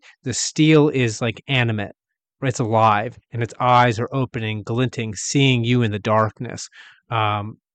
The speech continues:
where wolf preys on wolf, right? Like, again, now we have, um, a metaphor, and that it, it, it's richer because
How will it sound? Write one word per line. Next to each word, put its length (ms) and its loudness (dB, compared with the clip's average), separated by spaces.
where 680 -2
wolf 440 2
preys 360 2
on 260 0
wolf, 320 -4
right? 240 0
Like, 220 -6
again, 260 -4
now 180 0
we 120 2
have, 380 0
um, 360 -4
a 60 -4
metaphor, 600 -4
and 380 -2
that 340 -2
it, 240 -6
it, 280 -4
it's 180 -8
richer 460 2
because 460 -6